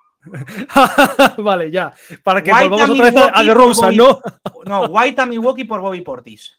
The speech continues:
Speaker 1: Madre mía, por favor. <laughs> Uf, no sé qué decirte, ¿eh? Uf, a ver.
Speaker 2: Yo creo que Chi-, Milwaukee te lo haría de una.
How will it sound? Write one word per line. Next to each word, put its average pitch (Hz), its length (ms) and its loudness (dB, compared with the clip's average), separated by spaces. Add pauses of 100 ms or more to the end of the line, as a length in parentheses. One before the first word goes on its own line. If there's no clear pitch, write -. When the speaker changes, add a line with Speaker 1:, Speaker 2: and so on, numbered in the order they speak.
(1200)
Speaker 1:
Madre 87 320 -20
mía, - 140 -20 (560)
por - 160 -20
favor. - 480 -20
<laughs> - 680 -14 (1300)
Uf, - 460 -16
no 165 240 -18
sé 160 140 -16
qué 147 60 -14
decirte, 131 520 -18
¿eh? 175 200 -20
Uf, 165 300 -20
a 156 140 -10
ver. 170 260 -6
Speaker 2:
Yo 175 140 -10
creo 262 140 0
que 320 120 -8
Chi-, 240 320 -16
Milwaukee 180 680 -2
te 165 120 -10
lo 156 100 -8
haría 190 320 -6
de 165 140 -8
una. 254 360 -12